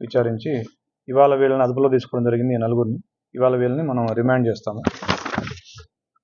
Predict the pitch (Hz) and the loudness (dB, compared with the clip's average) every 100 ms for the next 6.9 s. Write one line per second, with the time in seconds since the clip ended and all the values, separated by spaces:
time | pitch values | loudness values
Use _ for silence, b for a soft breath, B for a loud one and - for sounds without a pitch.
0 | _ _ _ _ _ _ _ - - - | _ _ _ _ _ _ _ -20 -12 2
1 | 147 156 147 143 143 156 147 123 - 139 | 4 4 2 4 6 6 4 2 -2 -6
2 | 127 160 165 160 143 127 _ _ 127 127 | 2 6 6 6 2 0 _ _ 4 6
3 | 143 143 139 123 - _ _ _ _ _ | 6 4 4 2 -2 _ _ _ _ _
4 | - 117 110 139 143 143 123 127 123 131 | -4 -2 -2 0 4 4 4 0 0 2
5 | 131 127 131 143 113 139 127 123 131 123 | 4 4 4 2 0 -2 0 4 4 4
6 | 117 113 127 123 110 120 123 120 120 | 0 -2 -2 -2 -2 -2 0 0 0